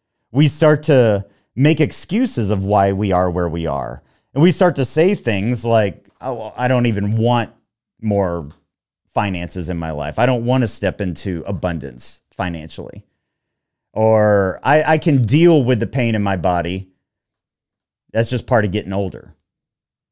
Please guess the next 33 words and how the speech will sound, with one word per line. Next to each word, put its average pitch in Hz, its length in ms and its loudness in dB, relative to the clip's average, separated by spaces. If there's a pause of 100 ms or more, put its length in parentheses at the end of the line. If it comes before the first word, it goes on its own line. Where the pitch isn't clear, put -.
(440)
Or, 127 160 4
"My 143 160 6
memory 160 440 4
isn't 135 280 2
what 123 160 2
it 107 80 -2
used 135 280 0
to 110 60 -4
be. 76 320 -10 (640)
It 98 100 -8
just 110 220 -6
comes 104 300 -2
with 95 160 -4
the 76 80 -10
territory." 78 680 -6 (680)
And 117 180 -2
on 190 260 2
and 220 100 2
on 180 180 2
and 170 140 2
on, 107 440 0 (220)
we 123 160 0
start 151 260 2
to 135 60 0
make 135 240 2
excuses 131 640 -2
of 95 140 0
why 104 240 4
we 98 160 0
are 95 160 2
where 95 180 0
we 87 160 -4
are, 80 340 -4